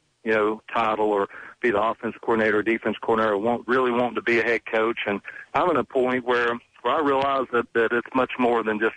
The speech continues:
titles. You know, I, I, I've, I've had the coordinator title and I've had the head coaching title for many years. And, um, and, and that really doesn't mean, mean a whole lot to me anymore.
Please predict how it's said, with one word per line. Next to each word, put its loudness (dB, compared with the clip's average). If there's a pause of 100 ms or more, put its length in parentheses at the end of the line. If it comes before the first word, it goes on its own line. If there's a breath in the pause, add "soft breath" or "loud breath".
titles. 0 (580 loud breath)
You 0
know, 4
I, 2
I, 0
I've, -4
I've 0
had 0
the 2 (240)
coordinator 0
title 0
and 0
I've 0
had 0
the 0
head 0
coaching 0
title 0
for -2
many 2
years. 2 (600 loud breath)
And, 2
um, -2 (200)
and, 0
and 2
that 0
really 2
doesn't 0
mean, 0 (600 loud breath)
mean 2
a 2
whole 0
lot 0
to -10
me 0
anymore. 0